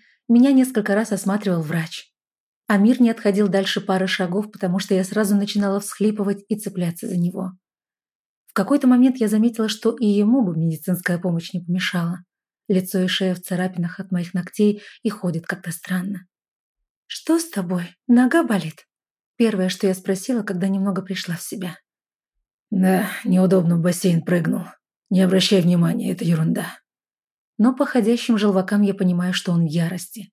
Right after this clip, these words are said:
Конечно, у него ежедневно проходят важные встречи. Вряд ли его партнеры поймут исцарапанное лицо и хромоту. Ох, от нас, от женщин, одни проблемы. "Мне нужно переодеться".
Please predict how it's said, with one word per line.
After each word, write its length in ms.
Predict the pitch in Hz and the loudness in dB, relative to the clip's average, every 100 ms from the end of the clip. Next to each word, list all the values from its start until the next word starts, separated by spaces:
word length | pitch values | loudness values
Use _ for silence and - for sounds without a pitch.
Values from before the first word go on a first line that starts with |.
| _ _ _ _ | _ _ _ _
Конечно, 600 | - 254 185 180 - 170 - _ - | -4 0 0 0 -4 -10 -14 _ 0
у 80 | |
него 200 | 208 208 | 2 4
ежедневно 540 | 208 208 190 180 208 196 | 4 2 2 2 2 0
проходят 460 | 190 175 196 185 | -4 -4 -2 -2
важные 320 | 196 185 180 185 | -2 -2 0 -2
встречи. 580 | - 190 175 - 220 - - _ _ _ | -2 -2 -2 -4 -12 -16 -20 _ _ _
Вряд 280 | 190 220 262 | 0 0 0
ли 60 | 233 | -2
его 120 | 202 | -2
партнеры 440 | 196 175 190 180 | -4 -2 0 0
поймут 400 | 185 185 180 180 | -2 -2 -2 -4
исцарапанное 640 | 185 - 180 175 180 180 | -12 -6 -4 -4 -2 -2
лицо 260 | 175 180 196 | -2 -4 -6
и 40 | |
хромоту. 600 | 170 - 175 180 214 196 - _ _ _ _ _ _ _ _ _ _ _ - | -6 -2 -2 -4 -6 -10 -12 _ _ _ _ _ _ _ _ _ _ _ -10
Ох, 360 | 233 226 202 - - - - | -8 -8 -12 -14 -12 -12 -4
от 200 | 208 202 | -4 0
нас, 360 | 247 262 254 - | 2 2 -2 -6
от 140 | 185 | -4
женщин, 520 | 170 214 226 - 196 | 0 2 2 0 0
одни 260 | 190 180 202 | 2 2 0
проблемы. 600 | 202 190 175 190 247 220 - - _ _ _ _ _ _ _ _ _ - | 0 -2 -2 -2 -4 -8 -10 -20 _ _ _ _ _ _ _ _ _ 4
"Мне 220 | 262 254 | 6 8
нужно 280 | 240 240 247 | 6 6 4
переодеться". 640 | 247 247 226 202 - - | 4 4 2 0 -2 -14